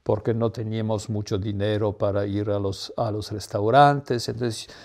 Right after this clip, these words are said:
yo me, yo me arreglaba inmediatamente y me sentía bien en cada lugar.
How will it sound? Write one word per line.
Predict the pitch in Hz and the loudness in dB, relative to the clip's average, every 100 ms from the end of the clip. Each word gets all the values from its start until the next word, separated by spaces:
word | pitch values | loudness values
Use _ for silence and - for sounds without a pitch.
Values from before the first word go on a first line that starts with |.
| - - | -6 2
yo | 123 156 | 8 8
me, | 170 175 165 | 6 2 2
yo | 123 147 | 2 2
me | 170 170 | 2 2
arreglaba | 143 139 123 127 139 147 139 | 2 2 2 4 4 6 4
inmediatamente | 123 113 113 113 113 117 117 131 147 143 180 - | 2 -2 0 0 2 2 2 0 -2 -2 -2 -2
y | 143 123 | -4 -4
me | 127 | -2
sentía | - 117 120 147 143 | -2 -4 -4 0 2
bien | 127 127 127 143 | 2 2 2 2
en | 135 120 | -2 -4
cada | - 123 120 | 2 4 6
lugar. | 113 104 98 92 87 | 4 2 0 -4 -6